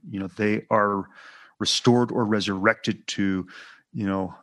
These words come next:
a high level translated terrestrial body, and they come, you know, with Christ in his glory,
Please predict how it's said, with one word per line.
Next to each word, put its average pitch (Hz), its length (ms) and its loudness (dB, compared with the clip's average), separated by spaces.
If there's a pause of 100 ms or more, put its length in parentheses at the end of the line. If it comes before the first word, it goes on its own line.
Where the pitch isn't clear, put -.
(120)
a - 60 -14
high - 280 0
level 110 300 -2
translated 101 640 -2
terrestrial 101 480 0
body, 104 460 2
and 107 240 0
they 113 100 4
come, 120 640 0 (400)
you 110 60 0
know, 107 120 4
with 113 360 4
Christ - 840 0
in 110 100 0
his 101 140 -4
glory, 107 580 2